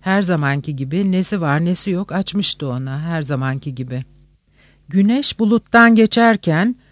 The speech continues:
Londra'ya da düşüncelere de bir durgunluk çöker. Çalışma durur. Zaman direklere çarpar. Kala kalırız. Duygudan yoksunuzdur.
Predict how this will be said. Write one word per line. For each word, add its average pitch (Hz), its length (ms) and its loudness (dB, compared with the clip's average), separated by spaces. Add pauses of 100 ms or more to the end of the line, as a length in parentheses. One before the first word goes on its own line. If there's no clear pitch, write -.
(140)
Londra'ya 170 680 4
da 185 220 0
düşüncelere 196 800 2
de 190 180 2
bir 214 220 2
durgunluk 180 680 0
çöker. 139 520 -2 (200)
Çalışma 175 640 0
durur. 151 380 -2 (560)
Zaman 196 520 2
direklere 175 540 2
çarpar. 131 600 -4 (140)
Kala 196 260 2
kalırız. 135 580 -2 (760)
Duygudan 190 480 2
yoksunuzdur. 180 1040 0